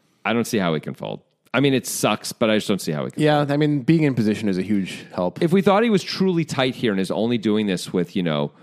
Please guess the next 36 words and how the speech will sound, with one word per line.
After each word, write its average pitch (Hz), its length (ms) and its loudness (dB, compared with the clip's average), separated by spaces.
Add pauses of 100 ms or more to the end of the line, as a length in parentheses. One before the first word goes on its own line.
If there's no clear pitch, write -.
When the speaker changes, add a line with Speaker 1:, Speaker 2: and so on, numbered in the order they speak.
(180)
Speaker 1:
nines 107 560 0
plus 98 480 -2
or 92 120 2
even 143 340 0
eights 120 240 -4
plus - 600 -6 (360)
and, 92 680 -2 (160)
you 101 80 -6
know, 90 180 -2
ace - 440 -4 (420)
jack 101 480 -2
plus, - 580 -6 (340)
we 127 100 2
could 117 80 0
probably 95 240 0
just 73 120 -12
fold. 71 300 -4 (180)
Speaker 2:
Yeah. 110 160 -2
Speaker 1:
But 117 100 2
if 104 100 -2
we 123 80 2
think 131 180 -2
he's 113 140 -4
got 101 260 0
more 101 500 2
zoom 110 380 0
to 104 140 -4
his 90 160 -2
game 90 200 -2
than 85 100 -2
that, 76 120 -4
which 90 160 -4
he 85 60 -8
clearly 78 400 -6
does, 64 480 -10 (460)
um, 71 440 -6